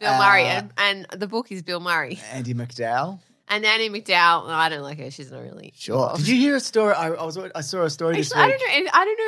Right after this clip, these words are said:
Speaker 1: anything about Andie MacDowell. I feel bad that I said that now. She's fine.
Speaker 2: She's
Speaker 1: Uh,
Speaker 2: in
Speaker 1: she's
Speaker 2: Four
Speaker 1: a
Speaker 2: Weddings and a Funeral.
Speaker 1: I know.
Speaker 2: She,
Speaker 1: She's
Speaker 2: so,
Speaker 1: got great hair.
Speaker 2: so there's, true. There's been a lot of people, uh, coming out and telling stories about Bill Murray, but more like, "Bill Murray's mean."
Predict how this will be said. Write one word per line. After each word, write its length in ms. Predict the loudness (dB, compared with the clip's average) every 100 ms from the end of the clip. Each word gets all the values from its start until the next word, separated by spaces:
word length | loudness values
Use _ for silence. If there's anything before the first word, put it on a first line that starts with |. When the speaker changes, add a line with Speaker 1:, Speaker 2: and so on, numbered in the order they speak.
| -2
Speaker 1:
anything 260 | -4 -4
about 160 | 2 2
Andie 220 | 2 -2
MacDowell. 100 | -2
I 100 | 0
feel 220 | 0 -4 0
bad 240 | 2 2
that 80 | 0
I 80 | -6
said 220 | -8 -12
that 120 | -12
now. 140 | -10 -10
She's 280 | -6 -8 -4
fine. 500 | 2 4 2 -2 -12
Speaker 2:
She's 180 | -6 -6
Speaker 1:
Uh, 60 | -4
Speaker 2:
in 60 |
Speaker 1:
she's 160 | -6 -4
Speaker 2:
Four 100 | -2
Speaker 1:
a 20 | 2
Speaker 2:
Weddings 240 | 2 0
and 100 | -4
a 20 |
Funeral. 300 | -6 -4 -2
Speaker 1:
I 40 | 0
know. 260 | -2 -2 -4 -6
Speaker 2:
She, 20 |
Speaker 1:
She's 320 | -2 -2 0
Speaker 2:
so, 200 | 6 6
Speaker 1:
got 120 | 6 2
great 240 | -2 -2
hair. 300 | -4 -6 -6
Speaker 2:
so 220 | 0 4
there's, 160 | 4 2 -2
true. 280 | 0 2 2
There's 200 | -2 -2
been 160 | 2
a 60 | 4
lot 160 | 4 4
of 80 | 2
people, 380 | -4 -2 0
uh, 160 | 2 2
coming 340 | 0 -6 -6
out 160 | -4 -4
and 160 | -6 -8
telling 280 | -4 -2 -4
stories 420 | -8 -8 -8 -8 -12
about 340 | -10 -10 -10
Bill 140 | -14 -12
Murray, 340 | -12 -12 -14
but 100 | -18
more 160 | -14 -4
like, 300 | -4 -4 _
"Bill 140 | 0 2
Murray's 320 | 4 4 2
mean." 460 | -2 0 -2 -4